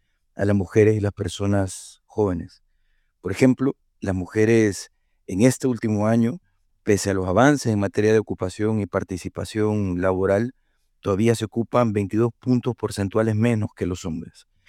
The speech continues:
Y en el caso de los jóvenes, en la mayoría de países, en términos generales, tienen tasas de desempleo mucho mayores que los adultos. En algunos de ellos, algunos países, alcanzan hasta tres veces la tasa de desocupación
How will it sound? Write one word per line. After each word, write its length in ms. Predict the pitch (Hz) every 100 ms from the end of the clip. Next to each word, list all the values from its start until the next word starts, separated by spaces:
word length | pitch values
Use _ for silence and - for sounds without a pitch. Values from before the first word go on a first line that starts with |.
| - - -
Y 100 | 107
en 40 |
el 80 | 104
caso 280 | 131 123 147
de 60 |
los 120 | 113 104
jóvenes, 500 | 123 127 131 143 - _ _ _ _
en 160 | 104 104
la 60 |
mayoría 340 | 101 98 117 131
de 100 | 120
países, 480 | 101 107 123 - 95
en 100 | 87
términos 600 | 120 113 117 113 98 90
generales, 640 | - 95 92 113 117 147 - _ _ _ _
tienen 340 | 120 120 123
tasas 380 | - 127 131 127
de 80 | 107
desempleo 680 | 104 98 92 110 117 120 -
mucho 400 | 110 143 165 117
mayores 380 | 113 107 110 110
que 160 | - 95
los 180 | 92 -
adultos. 380 | 101 101 -
En 60 | 90
algunos 400 | 90 101 127 127
de 160 | 107 117
ellos, 360 | 117 113 - -
algunos 260 | - 107
países, 600 | - 113 120 117 - - _ _ _
alcanzan 640 | - 101 113 117 113 123
hasta 260 | 113 98 87
tres 500 | - 123 120 - - -
veces 520 | 101 107 120 120 - _ _ -
la 100 | 92
tasa 360 | 123 117 113
de 80 | 101
desocupación 760 | 95 95 90 87 87 101 101